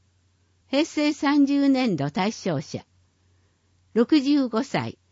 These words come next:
昭和二十八年四月二日から昭和二十九年四月一日生まれ。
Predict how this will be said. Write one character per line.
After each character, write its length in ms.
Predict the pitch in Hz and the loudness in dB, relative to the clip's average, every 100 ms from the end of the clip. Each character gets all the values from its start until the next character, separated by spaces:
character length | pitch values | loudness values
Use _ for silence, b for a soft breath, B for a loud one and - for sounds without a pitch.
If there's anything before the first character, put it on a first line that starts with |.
| _ _ _ | _ _ _
昭 320 | - 285 294 | -2 2 2
和 120 | 277 | 2
二 220 | 269 294 | 4 4
十 200 | 233 190 | 2 0
八 340 | 190 190 - 208 | -2 -6 -4 0
年 220 | 196 180 | 2 0
四 180 | - 254 | 0 0
月 260 | 277 - | 0 -2
二 220 | 240 - - | -6 -6 -6
日 140 | 214 | -4
か 160 | 208 180 | -2 -2
ら 160 | 185 B B B | -2 B B B
昭 300 | - 277 277 | -2 2 2
和 140 | 262 | 2
二 200 | 262 285 | 4 4
十 240 | 233 190 165 | 2 0 -2
九 160 | - | 0
年 260 | 190 190 120 | 0 0 -2
四 180 | - 240 | -2 0
月 260 | 285 - | 0 -4
一 260 | 233 247 240 | -4 -2 -2
日 300 | 180 - 160 | -2 -2 -2
生 160 | 160 | 0
ま 160 | 156 151 | 0 -2
れ。 180 | 139 | -4